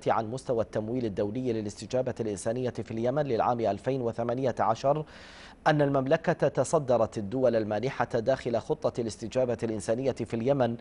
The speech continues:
بمبلغ خمسمائة وثلاثين مليون وأربعمائة ألف دولار من المبلغ الإجمالي مليار وخمسمائة وأربعين مليون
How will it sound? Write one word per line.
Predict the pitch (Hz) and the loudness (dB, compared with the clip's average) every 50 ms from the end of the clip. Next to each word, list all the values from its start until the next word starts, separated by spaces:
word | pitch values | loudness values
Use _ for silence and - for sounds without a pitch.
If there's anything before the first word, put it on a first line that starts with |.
| - - - - - - - - | -10 -16 -20 -20 -20 -12 -4 0
بمبلغ | 131 123 139 147 147 147 135 123 110 117 110 | 2 4 6 6 6 6 4 4 4 2 0
خمسمائة | - - 127 113 107 - 120 120 139 143 - 117 | -2 -2 -2 -4 -4 -4 -4 -2 0 2 2 2
وثلاثين | 110 107 101 - 113 113 113 107 - - 147 139 117 107 | 2 2 0 0 0 0 0 0 0 -2 -2 -2 0 -2
مليون | 107 110 104 107 113 131 147 160 156 | -2 -2 -2 0 0 2 2 2 2
وأربعمائة | 143 127 113 - 123 117 107 110 95 98 113 120 139 123 117 117 - 127 117 - | 2 2 4 2 2 2 2 2 2 2 2 2 0 -2 -2 -2 -4 -6 -4 -4
ألف | 143 139 - 143 | -4 -2 -2 -2
دولار | 139 135 127 120 113 95 95 117 139 131 - - - - - - | 0 0 2 4 4 4 4 2 0 -2 -8 -14 -20 -20 -10 -2
من | 135 139 147 151 | 0 2 4 4
المبلغ | 143 131 135 160 165 151 151 135 120 | 4 4 4 2 4 4 2 2 2
الإجمالي | 131 123 143 127 - 123 123 117 113 117 127 123 104 98 | 0 -2 -4 -6 -6 -4 -2 0 0 0 0 -2 -2 -2
مليار | 104 117 117 113 117 123 131 147 147 | -2 -2 0 0 2 2 2 2 4
وخمسمائة | 139 127 113 - - 113 107 - 120 117 135 143 - 120 | 2 2 0 0 -2 -6 -6 -6 -6 -4 -2 0 2 2
وأربعين | 113 107 107 110 - - 123 107 104 110 104 107 127 131 120 110 107 101 - - - - - - - - - | 2 2 0 0 0 0 -2 -2 0 2 2 2 2 2 0 -2 -2 -4 -6 -12 -20 -20 -20 -20 -18 -10 -4
مليون | 120 123 127 117 107 113 135 147 151 151 147 147 - | -2 0 0 0 0 0 0 2 2 0 0 -2 -4